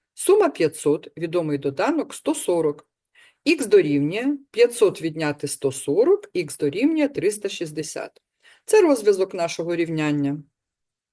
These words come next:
В друге рівняння, те, яке ми вже спростили, замість ікса підставляємо його числове значення.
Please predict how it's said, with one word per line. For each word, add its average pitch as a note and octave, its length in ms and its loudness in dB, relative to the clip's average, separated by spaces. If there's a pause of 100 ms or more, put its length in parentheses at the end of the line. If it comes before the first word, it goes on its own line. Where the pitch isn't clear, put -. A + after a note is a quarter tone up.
(360)
В D#3 100 -8
друге G3 340 4
рівняння, D#3 680 0 (100)
те, A#3+ 120 8
яке A3 240 4
ми G#3 180 -2
вже G#3 140 0
спростили, F#3 640 -4 (400)
замість F3+ 420 0
ікса A#3 300 0
підставляємо F3+ 800 -2
його D3+ 260 0
числове F3 500 -4
значення. C#3 640 -6